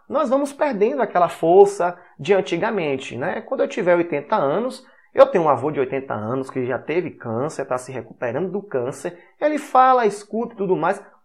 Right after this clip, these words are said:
mas não tem o mesmo vigor. É natural da vida. Só que tem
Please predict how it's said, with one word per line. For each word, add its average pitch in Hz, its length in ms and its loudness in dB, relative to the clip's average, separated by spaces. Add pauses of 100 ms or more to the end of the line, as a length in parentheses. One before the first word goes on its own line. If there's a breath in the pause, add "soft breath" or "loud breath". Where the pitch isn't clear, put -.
(140)
mas 175 340 0
não 226 200 0
tem 202 180 2
o 214 80 0
mesmo 175 400 -4
vigor. 185 340 0
É 233 80 0
natural 262 460 0
da 254 120 -2
vida. 147 520 -4 (140)
Só - 260 -18
que - 160 -16
tem 269 560 -2